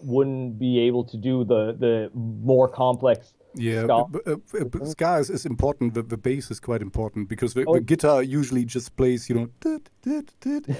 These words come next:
Speaker 1: <laughs>
Speaker 2: very, very simple. And, and, uh, the, I think the bass is the most important in ska. If, if you have a horn section or something, of course, they are also important, but usually,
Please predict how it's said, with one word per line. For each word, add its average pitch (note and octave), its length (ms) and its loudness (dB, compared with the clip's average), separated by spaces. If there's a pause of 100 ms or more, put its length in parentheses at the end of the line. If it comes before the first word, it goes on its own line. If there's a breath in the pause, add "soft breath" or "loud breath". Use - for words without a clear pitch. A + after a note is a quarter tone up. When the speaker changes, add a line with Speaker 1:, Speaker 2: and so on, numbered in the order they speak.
Speaker 1:
<laughs> - 220 -12
Speaker 2:
very, C#3 300 4
very C3+ 320 4
simple. F3 600 2
And, B2+ 340 4
and, A#2+ 260 4
uh, A2+ 200 4 (220)
the, - 200 -2
I A#2+ 120 -2
think E3 220 -2
the B2 80 -2
bass E3+ 380 0
is - 140 -10 (160)
the A#2+ 120 -2
most A#2 400 -2
important A2 520 -4
in G2+ 120 -8
ska. F#2+ 460 -8 (420 loud breath)
If, - 140 -6
if - 200 0
you C#3+ 120 4
have C#3+ 140 4
a B2 180 4
horn D3 240 4
section B2+ 420 0
or A2 60 -2
something, B2 340 0
of G#2 120 -6
course, A#2+ 260 0
they A#2 100 -2
are A2 80 -2
also C3 180 -4
important, C3 540 0
but A2 220 -2 (400 loud breath)
usually, B2+ 540 0